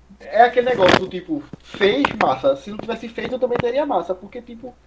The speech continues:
não tinha necessidade. Já contaram, aparecia os flashbacks, aparecia tudo. Aí, não, vamos contar pro pessoal não entender esse tipo, não... não, não, acho que não tinha necessidade do filme.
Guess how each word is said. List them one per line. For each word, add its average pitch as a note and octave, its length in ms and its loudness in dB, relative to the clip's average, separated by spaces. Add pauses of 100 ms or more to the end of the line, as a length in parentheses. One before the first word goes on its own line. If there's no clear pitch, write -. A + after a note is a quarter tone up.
(520)
não C#4+ 180 -2
tinha C#4+ 140 0
necessidade. F3+ 600 0
Já G#3+ 160 -6
contaram, F#3+ 460 2
aparecia G3+ 320 -2
os G3+ 60 -10
flashbacks, G3 600 -2
aparecia G3 420 -4
tudo. G3+ 420 -10 (460)
Aí, C#3 140 0
não, C#3 200 0
vamos F#3+ 200 -4
contar F#3 640 2
pro G3+ 100 -12
pessoal F#3 460 0
não G#3+ 140 -12 (380)
entender C#4 300 -4
esse A#3 180 -6
tipo, A3+ 200 -12 (140)
não... A#3+ 380 -12 (300)
não, A3+ 720 -6 (1700)
não, G#3 420 -6
acho G3+ 160 -2
que A3+ 80 -16
não A#3 140 -10
tinha A3+ 220 -10
necessidade F#3 720 2
do G#3 120 -6
filme. B2 540 -10